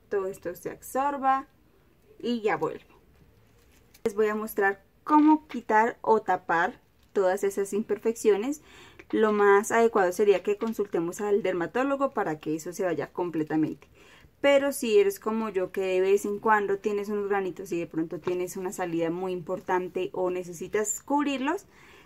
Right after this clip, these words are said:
entonces te voy a mostrar. Para eso vamos a necesitar un corrector verde y para las ojeras vamos a necesitar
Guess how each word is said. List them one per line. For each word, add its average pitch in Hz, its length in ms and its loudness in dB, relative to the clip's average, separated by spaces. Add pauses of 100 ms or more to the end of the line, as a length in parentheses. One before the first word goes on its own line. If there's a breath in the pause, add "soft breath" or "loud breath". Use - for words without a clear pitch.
entonces 196 420 -4 (220)
te 208 160 4
voy 190 100 6
a 175 80 4
mostrar. 175 540 -6 (680 soft breath)
Para 247 420 6
eso 226 260 0
vamos 202 280 -2
a 208 80 -4
necesitar 214 580 -4
un 226 160 -2
corrector 202 560 -2
verde 214 500 2
y 277 160 -2
para 277 220 -4
las 269 220 -2
ojeras 269 460 -2
vamos 196 320 -6
a 214 60 -4
necesitar 202 600 -4